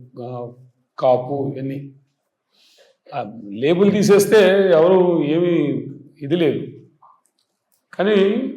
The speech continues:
ఆ లేబుల్ ఎందుకు అన్నది వచ్చినప్పుడు కొంత స్వార్థం అన్నది లేకపోతే మనిషికి పని చేయడానికి మోటివేషన్ ఉండదు.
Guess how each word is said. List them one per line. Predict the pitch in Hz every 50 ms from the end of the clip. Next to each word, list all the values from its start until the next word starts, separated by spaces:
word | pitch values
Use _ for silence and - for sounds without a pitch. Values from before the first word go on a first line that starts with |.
| - - -
ఆ | 160
లేబుల్ | 147 147 151 190 220 262 240 214
ఎందుకు | 208 180 180 220 214 - 226 214 208
అన్నది | 202 196 190 185 190 185 185 175 185 185 185 180 180
వచ్చినప్పుడు | 175 170 165 170 170 175 175 175 175 175 226 214 254 202 160 156 190 226 220 - - - - - _ _ _ _ _ _ _ _ _ _ _ _ _ _ _ _ _ _ _ _ _ _ _ _ _ _ _ _ _ _ - _ _ _ _ _ _ _ _ _ _ _ _ _ _ -
కొంత | 185 175 175 170 220 208 202 190 180 175 175 180 180 175 - - - - - - - _ _ _ _ _ _ _ _
స్వార్థం | - - - 135 143 180 196 196 233 220 214
అన్నది | 214 214 214 208 190
లేకపోతే | 170 165 170 175 185 165 175 180 170 - 214 202 160 139 147 175 208 247 - - - _ _ _ _ _ _ _ _ _ _ _ _
మనిషికి | 135 135 151 180 - - 220 - 190 190 208 220
పని | 220 - - 165 175
చేయడానికి | 180 208 196 202 180 180 175 185 220
మోటివేషన్ | 180 160 165 165 170 170 160 151 - 151
ఉండదు. | 143 135 - - 139 135